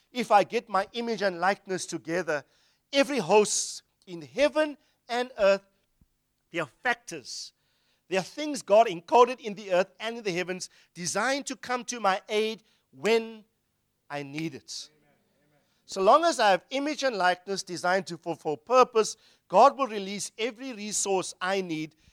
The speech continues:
to fulfill that mandate in the earth. Amen? Amen? So, now, you see, blessed. Say blessed. Tell your neighbor, "I'm a blessed man or woman." I'm blessed.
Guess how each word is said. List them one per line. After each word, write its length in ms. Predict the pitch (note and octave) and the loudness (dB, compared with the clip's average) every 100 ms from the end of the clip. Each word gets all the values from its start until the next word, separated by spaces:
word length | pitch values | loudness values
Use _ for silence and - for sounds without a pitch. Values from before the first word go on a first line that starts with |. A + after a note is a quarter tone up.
| _ | _
to 120 | - D3 | -14 -6
fulfill 500 | D3+ C#3 F3 E3+ D3 | -6 -4 0 2 2
that 320 | B2+ G3 D3+ | 2 2 2
mandate 560 | D3 D3 D3 C#3 - - _ _ | -2 0 0 -2 -4 -16 _ _
in 160 | C3 C3 | -12 -6
the 180 | C3 A#2 | -4 -4
earth. 200 | G2+ A#2+ | -6 -4
Amen? 360 | D3+ G3 D4 - _ _ _ _ _ _ _ | 4 4 4 -2 _ _ _ _ _ _ _
Amen? 300 | C#3 D#3+ B3 - _ _ _ _ _ _ _ _ | -4 0 -2 -4 _ _ _ _ _ _ _ _
So, 380 | - G3+ E3+ A2+ _ _ _ _ | -4 6 6 6 _ _ _ _
now, 340 | D#3+ G3+ C3+ _ _ _ _ - | 6 6 6 _ _ _ _ -4
you 140 | G#3 | -2
see, 480 | - D#4 D4 F3 F#3 _ _ _ _ _ _ | 0 2 0 0 -8 _ _ _ _ _ _
blessed. 480 | D3+ F3+ - - - | 0 2 2 -6 -4
Say 160 | A#3 A3 | 0 0
blessed. 520 | F3+ F3+ - - - _ _ _ _ _ _ _ _ _ _ | 2 -2 -2 -6 -10 _ _ _ _ _ _ _ _ _ _
Tell 140 | F#3+ | -2
your 80 | G3+ | 4
neighbor, 240 | G3 F#3 G3+ | 4 4 2
"I'm 160 | E3 | 0
a 40 | E3 | 0
blessed 320 | D#3+ E3 - | 0 0 0
man 200 | D3+ C#3+ | -2 -2
or 120 | C3 | -2
woman." 240 | B2 A#2 _ _ _ _ _ _ | -6 -10 _ _ _ _ _ _
I'm 160 | A#3+ A3+ | -10 -2
blessed. 500 | B3 F3+ - - | -2 -2 -6 -16